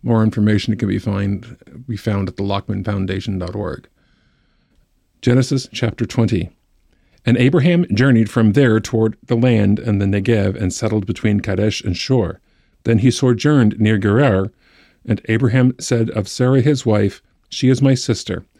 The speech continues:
So Abimelech, king of Gerar, sent and took Sarah. But God came to Abimelech in a dream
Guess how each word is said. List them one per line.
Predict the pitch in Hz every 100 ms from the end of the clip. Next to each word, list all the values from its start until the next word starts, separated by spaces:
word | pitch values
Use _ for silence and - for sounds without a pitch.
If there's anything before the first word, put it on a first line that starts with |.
| _ _ -
So | - 98
Abimelech, | 101 120 190 104 117 -
king | 123 110
of | 101 104 _
Gerar, | - 101 98 101 117
sent | - 117 120 -
and | 113 101
took | - 147 -
Sarah. | - 107 90 76 _ _ _ _ _ -
But | 98
God | 117 117 127 -
came | 127 123
to | 120 120
Abimelech | 117 123 120 110 -
in | 104
a | 101
dream | 120 117 123 117